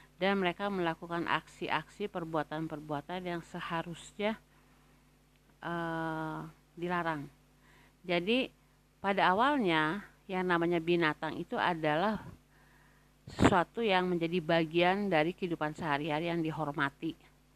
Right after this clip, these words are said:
Jadi teman dari binatang-binatang. Lalu mereka mulai makan binatang itu. Ya, bahkan sebenarnya singa-singa yang ada di istana-istana Firaun itu pada awalnya adalah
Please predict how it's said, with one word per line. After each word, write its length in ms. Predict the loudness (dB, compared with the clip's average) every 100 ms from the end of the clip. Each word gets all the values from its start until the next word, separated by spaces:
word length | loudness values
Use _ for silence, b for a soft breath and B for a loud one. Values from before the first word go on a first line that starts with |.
| _ -10
Jadi 160 | -4 -4
teman 400 | -4 2 4 4
dari 320 | 2 -2 -4
binatang-binatang. 880 | -4 -4 -4 -6 -6 -2 -2 -2 -6 -8 B B B B B -2
Lalu 100 | 0
mereka 240 | 0 -2 -2
mulai 400 | -2 0 0 -2 -6 _ _ _ _ _ _ -6
makan 400 | -6 -2 -4 0
binatang 560 | 0 -2 -4 -8 -8
itu. 300 | -8 -12 -14 -18 _ _ _ _ _ _ _ _ _ _ _ _ _ _ _ _ _ _ _ _ _ _ _ _ _ _ _
Ya, 160 | -12 -12 B B B -2
bahkan 280 | 4 6 4
sebenarnya 520 | 6 6 8 4 2 -4 -20 -4 2
singa-singa 640 | 4 6 4 4 4 4
yang 160 | 4 6
ada 240 | 4 2
di 160 | 2 0
istana-istana 720 | -2 0 0 0 -2 -4 -6
Firaun 560 | -4 -2 2 2 2 -2
itu 240 | -4 -4
pada 320 | -2 2 4 2 0
awalnya 520 | 2 4 2 0 -2
adalah 280 | 0 2